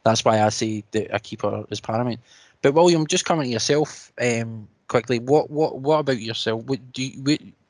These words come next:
in terms of the signings we've made thus far, uh, Starfelt, obviously the most recent one, Ajer leaving,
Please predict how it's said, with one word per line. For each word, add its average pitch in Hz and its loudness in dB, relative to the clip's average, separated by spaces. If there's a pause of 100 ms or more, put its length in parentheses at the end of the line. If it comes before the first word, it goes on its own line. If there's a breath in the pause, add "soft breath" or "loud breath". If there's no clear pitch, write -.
in 127 -2
terms 165 2
of 151 2
the 127 0
signings 131 0
we've 113 -6
made 120 -2
thus 117 -4
far, 113 2 (680 soft breath)
uh, 110 2
Starfelt, 117 2
obviously 113 -6
the 113 -8
most 110 -8
recent 110 -10
one, 113 -4
Ajer 113 -2
leaving, 113 -6